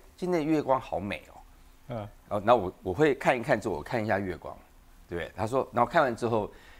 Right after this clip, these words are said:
Speaker 1: 我就没有理他，说：“哎，你们家人都不爱说话嘛。”因为我的弟弟在里面还有一个很特别的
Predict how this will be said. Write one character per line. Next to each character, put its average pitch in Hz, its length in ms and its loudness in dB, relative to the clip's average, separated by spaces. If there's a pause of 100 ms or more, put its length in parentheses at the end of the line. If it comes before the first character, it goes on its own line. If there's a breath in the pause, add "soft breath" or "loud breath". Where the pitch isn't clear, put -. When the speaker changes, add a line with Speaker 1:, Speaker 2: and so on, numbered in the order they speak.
(160 loud breath)
Speaker 1:
我 95 140 0
就 - 180 -12
没 110 120 2
有 131 60 6
理 104 140 -2
他， 92 200 0
说 135 200 -6
：“哎， 233 120 0 (120)
你 104 140 -2
们 104 60 -2
家 160 120 2
人 139 100 0
都 139 80 -4
不 123 140 -4
爱 110 140 2
说 85 180 -10
话 78 120 -4
嘛。” - 100 -8 (340)
因 147 80 0
为 156 60 2
我 - 160 -2
的 117 100 -2
弟 190 140 -2
弟 135 120 0
在 135 120 4
里 95 100 -2
面 98 100 -6
还 110 60 0
有 82 60 -6
一 - 20 -10
个 82 60 -6
很 73 120 -12
特 101 200 -6
别 64 160 -14
的 52 80 -16